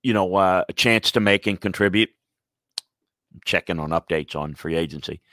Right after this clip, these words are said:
as we speak. Um, and, uh, you know, but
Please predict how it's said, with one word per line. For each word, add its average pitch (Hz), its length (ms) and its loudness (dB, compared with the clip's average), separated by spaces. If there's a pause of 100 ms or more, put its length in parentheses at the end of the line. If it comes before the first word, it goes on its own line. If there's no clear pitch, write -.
(260)
as - 40 -10
we 87 80 -2
speak. 95 360 -2
Um, 95 640 4 (1120)
and, 107 380 2
uh, 101 300 4 (240)
you 123 100 4
know, 110 100 4
but 117 200 0